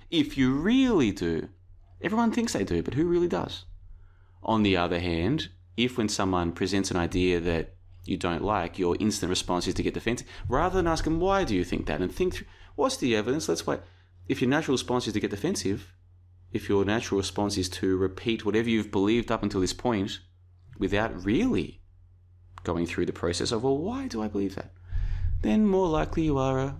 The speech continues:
an N P C. And there's nothing wrong with that, folks. God knows that the world needs,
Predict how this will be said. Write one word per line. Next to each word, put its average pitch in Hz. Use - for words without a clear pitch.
an 131
N 131
P 135
C. 170
And 156
there's 156
nothing 160
wrong 165
with 208
that, -
folks. -
God 113
knows 92
that 92
the 87
world 98
needs, -